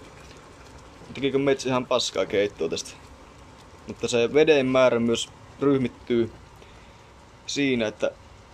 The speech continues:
tässä tulee riippuen siitä, min-,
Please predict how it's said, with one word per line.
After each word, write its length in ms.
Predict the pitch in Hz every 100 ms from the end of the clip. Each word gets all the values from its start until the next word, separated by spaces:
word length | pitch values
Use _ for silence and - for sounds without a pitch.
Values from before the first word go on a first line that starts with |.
| - - - - 120
tässä 220 | 117 120
tulee 580 | - 180 151 123 117 104 - - - - - - - - - - - - - - - -
riippuen 420 | 151 139 - 156
siitä, 280 | 160 151 143
min-, 240 | 147 143